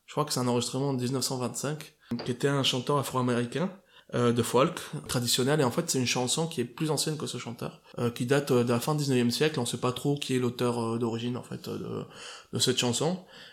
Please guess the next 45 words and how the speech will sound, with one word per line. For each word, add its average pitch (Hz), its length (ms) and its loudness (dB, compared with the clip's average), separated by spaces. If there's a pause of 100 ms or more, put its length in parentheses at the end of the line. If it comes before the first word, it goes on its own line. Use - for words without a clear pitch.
(100)
Et 131 40 2
donc 135 140 4
la 139 100 8
mélodie 139 340 6
est 190 80 10
exactement 170 360 2
la 170 120 6
même, 151 160 4
hein, 135 200 0
que, 120 600 4
que 123 160 -4
dans 123 120 2
la 123 60 0
chanson 135 300 -2
d'origine. 131 480 2 (400)
Ce - 100 -8
qui 131 140 2
change 165 320 4
et 120 80 6
ce - 80 2
que - 100 -6
j'adore, - 720 -2
en - 80 -10
fait, 127 240 -4
c'est 120 300 -2
le 120 80 0
moment 117 280 4
où 120 40 4
il 117 80 0
casse 123 180 0
sa 120 160 0
voix, 117 200 2
quoi. - 260 -12 (480)
La 123 160 2
fin 160 320 6
de 156 60 10
la 131 100 8
chanson, 139 440 2
moi, 127 160 4
elle 113 40 2
me 113 120 0
transporte 123 500 -2
et 120 60 0
ça 117 180 -6
m'a, 117 260 -4